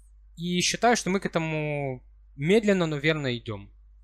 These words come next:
Э, что это значит? Это значит, что любая non-billable работа, которая проводится в non-billable время,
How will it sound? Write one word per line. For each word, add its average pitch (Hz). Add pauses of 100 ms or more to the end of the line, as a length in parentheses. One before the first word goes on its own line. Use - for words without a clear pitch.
(640)
Э, 113
что -
это 190
значит? 196
Это -
значит, 165
что 147
любая 143
non-billable 120 (100)
работа, 185 (920)
которая 147
проводится 143
в 127
non-billable 123
время, 196